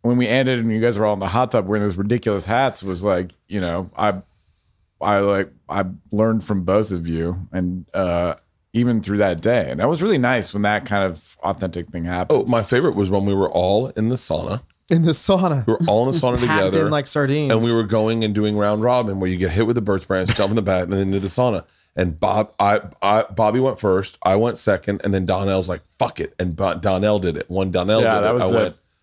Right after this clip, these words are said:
Speaker 2: "We did it.
Speaker 1: that
Speaker 2: We
Speaker 1: was
Speaker 2: did
Speaker 1: the
Speaker 2: it."
Speaker 1: turning point.
Speaker 3: Yeah.
Speaker 1: Yeah.
Speaker 2: But my favorite part of that episode is when we got the psychic who did psychic readings to Bobby and Donnell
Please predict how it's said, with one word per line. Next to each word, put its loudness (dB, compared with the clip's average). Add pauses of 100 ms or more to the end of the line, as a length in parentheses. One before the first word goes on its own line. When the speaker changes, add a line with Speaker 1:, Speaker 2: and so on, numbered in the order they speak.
(180)
Speaker 2:
"We 4
did 0
it. -8
Speaker 1:
that 2
Speaker 2:
We 4
Speaker 1:
was 4
Speaker 2:
did 2
Speaker 1:
the 0
Speaker 2:
it." 0
Speaker 1:
turning 0
point. 0
Speaker 3:
Yeah. 0
Speaker 1:
Yeah. 2
Speaker 2:
But 0
my 2
favorite 0
part 2
of 0
that 2
episode 0
is -2
when 0
we 2
got 0
the -12
psychic -2 (760)
who 0
did 2 (100)
psychic 0
readings 0
to -2
Bobby 0
and 0
Donnell 0